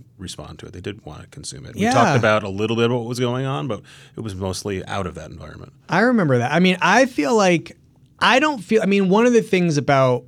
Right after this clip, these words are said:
Speaker 2: like, people who just kept going forward was that there was still,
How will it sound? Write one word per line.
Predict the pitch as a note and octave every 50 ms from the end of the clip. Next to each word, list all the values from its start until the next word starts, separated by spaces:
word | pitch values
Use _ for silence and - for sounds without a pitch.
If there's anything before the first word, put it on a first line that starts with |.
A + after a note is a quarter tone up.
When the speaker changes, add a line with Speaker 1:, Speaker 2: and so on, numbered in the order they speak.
| -
Speaker 2:
like, | - D3 C3 A#2+ - -
people | - D3+ C3+ - D3+ B2
who | B2 C3
just | A#2+ A2 B2+ B2 - -
kept | - - B2+ A#2+ - - _ -
going | - B2 B2 B2 A#2+ A#2 A2+
forward | G#2+ - - A#2+ A#2 B2 C3+ - - - F3 E3+ - _ _ _ _ _ _ _ _ _ _ _ -
was | C3+ C#3+ C#3+ C3 B2
that | C3+ D3 C#3+ C3+ C3+ B2 A2
there | D3 D3+ E3+ E3
was | D#3+ D#3 C#3 -
still, | - - - D#3+ D#3+ D#3 D#3+ D#3+ D#3+ D#3 D#3 D3+ C#3+ - -